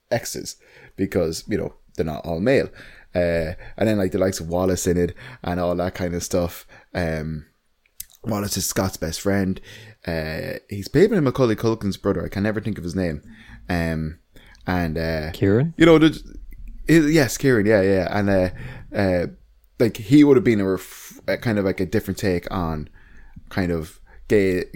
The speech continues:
Speaker 1: gay, a gay character at the time, you know? Uh, so there's lots of things at the time, I think, that were progressive. But then in hindsight, when you look back at it, it's just like, why is Scott Pilgrim dating a seventeen-year-old girl? But now, in fairness, it's shallow and it's, it's terrible and all that kind of stuff. But it's also, like, kind of,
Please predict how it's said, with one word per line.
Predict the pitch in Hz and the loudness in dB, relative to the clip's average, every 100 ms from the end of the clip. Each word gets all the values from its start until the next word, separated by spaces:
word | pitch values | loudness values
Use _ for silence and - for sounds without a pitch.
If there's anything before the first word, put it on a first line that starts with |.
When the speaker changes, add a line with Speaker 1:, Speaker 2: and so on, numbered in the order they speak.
| 104 | -6
Speaker 1:
gay, | - | -4
a | 101 | -2
gay | 107 101 | 0 0
character | 110 95 90 85 - | 0 0 0 -4 -4
at | 110 | -4
the | 90 | -2
time, | 170 226 104 85 | 2 2 2 0
you | 104 | 2
know? | 123 147 - - - - | 2 0 -8 -20 -12 -2
Uh, | 113 107 104 | 2 4 2
so | 151 | 2
there's | 143 139 | 4 4
lots | 202 196 | 2 0
of | |
things | 170 160 147 | -2 0 0
at | 135 | -2
the | 120 | -2
time, | 120 117 | -2 0
I | 107 | 0
think, | 113 | 0
that | 101 | 0
were | 107 | 0
progressive. | 95 92 - 104 107 - - - - - - | -2 -6 -2 0 0 -4 -10 -16 -20 -20 -4
But | 107 | 0
then | 107 143 175 | 6 6 6
in | 131 110 | 0 -2
hindsight, | 113 127 127 92 | 0 0 0 0
when | 95 | 2
you | |
look | 95 - | 0 -2
back | 98 - | -4 -4
at | 73 | -8
it, | |
it's | - | -8
just | 101 | -6
like, | 82 | -4
why | 82 123 | -2 0
is | 151 147 | 0 -4
Scott | - 120 | -6 -6
Pilgrim | 113 113 82 78 | -4 -4 -4 -2
dating | 90 92 78 | -2 -2 -4
a | 71 71 - - - - _ - | -8 -8 -12 -20 -20 -20 _ -10
seventeen-year-old | - 87 87 92 78 76 | -4 -2 -2 -4 -4 -6
girl? | 76 - - - - - | -6 -8 -12 -20 -20 0
But | 127 | 2
now, | 120 110 | 4 2
in | 104 | 2
fairness, | 120 107 90 - - - | 0 0 -2 -6 -12 -10
it's | 92 - | -8 -2
shallow | - 104 101 90 | 2 4 4 2
and | - 92 | 0 -4
it's, | 85 80 - | -4 -2 -2
it's | - 87 - | -2 -4 -6
terrible | - 95 98 92 | -2 2 2 2
and | |
all | 87 | -4
that | 87 | -4
kind | 82 | -6
of | 76 | -6
stuff. | 87 69 - - | -6 -8 -12 -6
But | - 107 | 0 2
it's | 104 | 4
also, | 120 123 110 | 4 2 2
like, | 90 87 | 0 0
kind | 101 90 | -2 -4
of, | 78 | -6